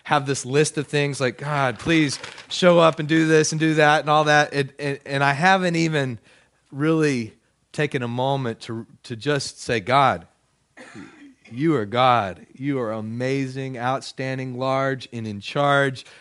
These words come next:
Your kingdom, your will, your reign be done." 'Cause, uh, my, my little perspective doesn't always work. And I think when we ground our prayer and our prayer life in focusing first on God and who he is and his kingdom,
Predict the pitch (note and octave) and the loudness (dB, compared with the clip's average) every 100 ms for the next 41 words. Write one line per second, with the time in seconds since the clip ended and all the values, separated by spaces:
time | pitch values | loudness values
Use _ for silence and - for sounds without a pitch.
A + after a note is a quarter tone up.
0 | _ - G#2+ B2+ E3 - E3 D3+ D3 C#3+ | _ -12 -2 0 0 0 -4 -4 -4 -4
1 | C#3 C3+ D3+ D3 C#3+ D3 C#3+ C#3+ C#3+ D3 | -4 0 2 2 2 0 0 0 0 0
2 | C#3 C#3 C#3 B2+ A#2 A2 A2+ A2+ G2 E2 | 0 -2 -2 -4 -6 -6 -2 -2 -2 -6
3 | F2+ _ _ _ _ _ _ _ _ _ | -16 _ _ _ _ _ _ _ _ _
4 | - B2 A2+ A#2+ A2 G#2 G2 _ _ _ | -8 -8 -4 -2 -2 -4 -10 _ _ _
5 | - B2+ C#3 C#3+ C#3 - C#3 C#3+ D3+ D3 | -16 -2 -2 -2 -6 -10 -2 0 2 0
6 | C3 C3 - - C3 - A#2 G#2+ F#2+ _ | -2 -6 -6 -4 -6 -6 -8 -8 -12 _
7 | B2 A#2+ B2 C#3+ B2 A#2+ A#2 A2+ A2 G#2 | -20 _ _ -8 -8 -6 -6 -4 -6 -8
8 | G#2+ G#2+ F#2+ A2+ B2 - E3 D#3 D3+ C#3+ | -8 -8 -8 -6 -6 -4 -4 -4 -4 -4
9 | B2+ D3 E3+ E3 C#3+ C3+ D3+ C#3 C3+ B2+ | -2 0 2 2 -2 -2 0 2 0 -2
10 | - _ B2+ B2 - C3 B2+ B2 A#2 - | -10 _ -6 -6 -2 -2 2 2 0 -4
11 | - _ - B2 - E3 D#3 D#3 - C#3+ | -20 _ -10 -8 0 0 0 -2 -4 -6
12 | B2 _ _ - D#3+ E3+ - D#3 C#3+ D3 | -6 _ _ 0 2 2 2 -2 2 4
13 | D3+ C3+ B2+ E3 D#3+ D#3+ D3+ C#3+ B2+ B2+ | 4 0 -2 -2 0 2 2 2 0 -2
14 | D#3+ F3 - C#3+ B2+ B2 A2+ | 0 0 -2 -4 -4 -4 -6